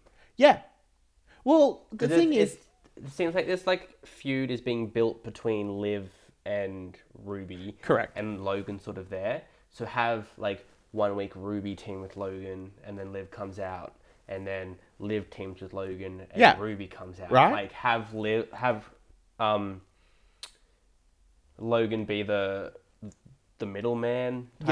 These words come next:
Speaker 1: Yeah.
Speaker 2: of thing. Like, yeah. That's how I would see it
Speaker 1: <laughs>
Speaker 2: anyway.
Speaker 1: Yeah, exactly. So,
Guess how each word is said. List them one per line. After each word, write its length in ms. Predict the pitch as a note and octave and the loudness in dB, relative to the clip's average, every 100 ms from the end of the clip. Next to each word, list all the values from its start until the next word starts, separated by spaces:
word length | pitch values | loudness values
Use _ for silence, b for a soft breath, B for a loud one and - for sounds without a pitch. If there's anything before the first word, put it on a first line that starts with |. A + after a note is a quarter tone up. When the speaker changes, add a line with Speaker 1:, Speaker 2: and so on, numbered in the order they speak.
| C3+ | 2
Speaker 1:
Yeah. 40 | C#3 | 0
Speaker 2:
of 40 | |
thing. 240 | D3+ D3+ C#3+ | -6 -6 -4
Like, 220 | G#2 - - - - - - - - _ _ _ _ _ _ - | -6 -8 -18 -20 -20 -20 -20 -20 -20 _ _ _ _ _ _ -10
yeah. 260 | G2+ - - _ _ _ - | -10 -10 -16 _ _ _ -2
That's 200 | D#3+ D#3+ | -2 4
how 160 | E3 | 6
I 160 | A#2+ G#3 | 6 10
would 160 | A3 A3 | 12 12
see 120 | A#3 | 12
it 420 | - - - - | 12 2 -4 -2
Speaker 1:
<laughs> 20 | |
Speaker 2:
anyway. 180 | G3+ G#2+ - | -4 -6 -2
Speaker 1:
Yeah, 280 | C#4 A#3 - | 6 6 6
exactly. 560 | D#3+ F#3 E3+ D3 G#2 - | 0 6 6 6 -2 -4
So, 640 | - B3 A#3+ A#3+ A#3 | 0 10 12 12 12